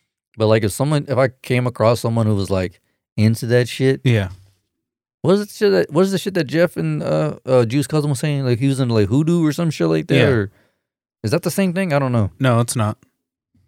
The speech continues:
Speaker 2: It's, uh, well, there's two types of, or different voodoos. There's one that we mess up with,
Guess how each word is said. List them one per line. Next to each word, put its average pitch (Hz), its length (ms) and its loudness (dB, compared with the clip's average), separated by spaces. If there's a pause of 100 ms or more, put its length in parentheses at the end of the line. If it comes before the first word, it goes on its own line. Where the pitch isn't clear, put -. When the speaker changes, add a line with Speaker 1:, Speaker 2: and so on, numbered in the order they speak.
(560)
Speaker 2:
It's, 139 280 0
uh, 131 380 4
well, 131 260 4 (420)
there's 143 260 2
two 175 180 -2
types 151 360 2
of, 123 120 -2 (160)
or 131 140 2
different 117 480 -2
voodoos. 110 520 0
There's 117 220 0
one 143 720 0 (420)
that 123 280 0 (500)
we 131 520 -2 (100)
mess 127 360 -2
up 131 220 2
with, 147 320 2